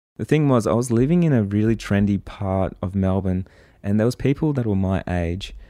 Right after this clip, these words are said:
and they were making good money as well. And they could afford, you know, really nice cars, and they could afford nice holidays and things like that.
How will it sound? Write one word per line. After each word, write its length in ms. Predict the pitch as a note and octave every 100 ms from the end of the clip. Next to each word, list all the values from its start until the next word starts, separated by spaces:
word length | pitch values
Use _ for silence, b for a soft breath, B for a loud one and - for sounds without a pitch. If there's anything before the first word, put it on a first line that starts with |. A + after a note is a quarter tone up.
| b b -
and 360 | G2+ G2 G2 - _ _ _ _
they 220 | - A2+
were 60 | G#2+
making 300 | A2+ A2 G#2+
good 160 | G#2+
money 280 | G2+ G#2+ G2+
as 160 | F2 -
well. 400 | G2+ F2+ F#2 - _ _
And 200 | B2 A#2+ -
they 220 | - A#2+ C3+
could 200 | - D3
afford, 540 | A2 A2+ B2 F#2+ -
you 160 | - G#2+
know, 60 | F2+
really 280 | G2 G#2
nice 240 | G2+ G2+ G#2+
cars, 420 | - D3 A#2+ F#2
and 100 | G2
they 60 | G2
could 120 | A2+
afford 360 | - A#2+ G#2+
nice 380 | F2+ F#2+ G2+ -
holidays 600 | - B2 C#3 G2+ E2+ -
and 140 | E2 G#2
things 260 | B2 A#2+
like 180 | G#2+ G2
that. 220 | C3 A2